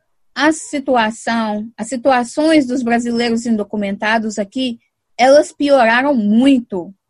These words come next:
porque o presidente Bolsonaro, ele facilitou muito que o presidente Trump conseguisse violar os direitos do imigrante brasileiro que mora aqui nos Estados Unidos.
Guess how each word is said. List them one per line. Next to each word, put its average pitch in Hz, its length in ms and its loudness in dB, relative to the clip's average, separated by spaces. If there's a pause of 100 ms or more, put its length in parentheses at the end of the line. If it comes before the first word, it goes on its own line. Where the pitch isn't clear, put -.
(200)
porque 269 340 2
o 277 220 -2
presidente 277 580 -2
Bolsonaro, 226 920 -2 (400)
ele 285 320 4
facilitou 262 1040 2 (580)
muito 240 680 2 (340)
que 285 180 0
o 277 520 6 (140)
presidente 233 560 -2
Trump 262 400 -2 (720)
conseguisse 269 580 -2
violar 247 680 2
os 262 180 0
direitos 240 640 -2
do 247 440 6 (420)
imigrante 262 640 0
brasileiro 233 720 -2
que - 160 -4
mora 226 480 2
aqui 208 260 -6
nos 202 140 -8
Estados 190 460 -8
Unidos. 185 600 -12